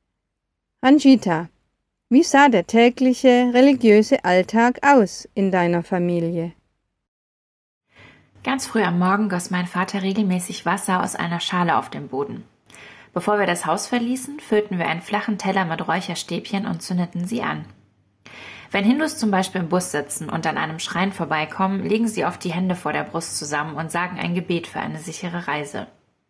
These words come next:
Speaker 2: Ich betete auch immer wieder mal spontan zu einem der Götter, wenn ich Hilfe brauchte bei einer Prüfung oder einer Entscheidung. Dabei gab ich dann auch manchmal das Versprechen,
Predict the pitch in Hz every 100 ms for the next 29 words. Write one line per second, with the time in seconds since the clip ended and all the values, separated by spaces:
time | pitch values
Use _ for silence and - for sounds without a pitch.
0 | - - - - - 196 208 269 254 233
1 | 202 185 - 214 196 208 208 175 175 -
2 | 165 160 170 180 - - 160 160 156 160
3 | - 185 165 156 - 220 226 180 - 151
4 | 151 156 147 151 202 - 214 - 170 151
5 | 156 135 156 165 - 165 156 147 - _
6 | _ _ _ _ _ - - - - -
7 | 190 180 220 233 214 208 185 160 180 202
8 | - 269 240 233 226 220 202 202 202 190